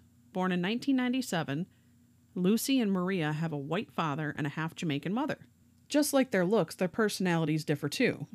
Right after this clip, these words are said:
Fair complexion and red-haired Lucy studied art and design, whereas Maria, who had brown hair and a caramel complexion, studied law and psychology. The skin tone of their three other siblings ranged between Maria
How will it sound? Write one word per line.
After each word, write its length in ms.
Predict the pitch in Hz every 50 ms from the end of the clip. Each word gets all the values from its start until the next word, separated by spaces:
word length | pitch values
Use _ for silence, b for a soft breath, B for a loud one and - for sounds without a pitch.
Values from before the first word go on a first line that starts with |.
| - - _
Fair 220 | - 202 175 170
complexion 560 | 165 - 165 160 - 170 160 156 - - 185
and 180 | 175 165 160 156
red-haired 460 | 160 160 160 160 151 165 156 156 156
Lucy 380 | 160 190 269 269 - - 190 190
studied 360 | - - - 175 175 165 160
art 180 | 160 165 - -
and 80 | 160
design, 460 | 160 160 156 196 214 220 180 170 185
whereas 260 | 180 175 185 185 170 180
Maria, 500 | 175 175 180 208 262 285 202 180 196 202
who 100 | 190 196
had 140 | 190 180 175
brown 260 | - 170 185 214 233
hair 300 | 196 165 170 123 143 143 -
and 80 | - 170
a 40 | 160
caramel 460 | - - - 269 277 202 156 135 123
complexion, 600 | - - - - - - 87 - - - 151 151
studied 360 | - - - 185 190 190 180
law 200 | 175 160 151 151
and 120 | 156 185 175
psychology. 640 | - 190 185 - 220 240 262 208 - - - - - _ _ _ _ _ -
The 80 | 202
skin 400 | 190 - - - 294 330 339 294
tone 300 | - - 180 156 151 151
of 100 | 156 165
their 140 | 165 160 160
three 280 | - - - 240 240 226
other 180 | 208 196 180 170
siblings 580 | - - - 247 226 190 180 160 156 165 -
ranged 260 | 170 170 170 170 - -
between 360 | 175 - - - 165 156 151
Maria 380 | 147 156 151 127 135 139 170 214